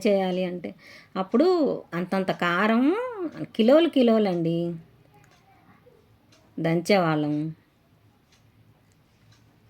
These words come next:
ఇదంతా మిక్సీ పట్టిన తర్వాత వెల్లుల్లిపాయలు లాస్ట్లో వేయాలండి. ముందే వెల్లుల్లిపాయలు వేసేసామంటే అది పేస్ట్ లాగా అయిపోతుందన్నమాట, బాగోదు. మేము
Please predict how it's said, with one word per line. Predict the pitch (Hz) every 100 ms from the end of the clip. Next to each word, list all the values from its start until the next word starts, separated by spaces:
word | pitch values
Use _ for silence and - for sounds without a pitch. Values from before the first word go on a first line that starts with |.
| _ _ _ _ _ _ _ _ -
ఇదంతా | 185 180 208 254
మిక్సీ | 214 - 285 220
పట్టిన | 196 214 208
తర్వాత | 202 202 220 453 403 254 - - _ -
వెల్లుల్లిపాయలు | 196 220 240 240 233 262 381 247 185 190
లాస్ట్లో | 196 220 - 233 196
వేయాలండి. | 180 170 170 190 202
ముందే | 214 254 226
వెల్లుల్లిపాయలు | 208 226 233 226 196
వేసేసామంటే | 190 202 190 190 190 190
అది | 220 -
పేస్ట్ | 220 220 - 214
లాగా | 196 190
అయిపోతుందన్నమాట, | 165 165 160 160 156 151 156 156 285 494 - - _ _ _ -
బాగోదు. | 170 185 185 170 214 466 539 - _ _ _ _ _ _ 208
మేము | 208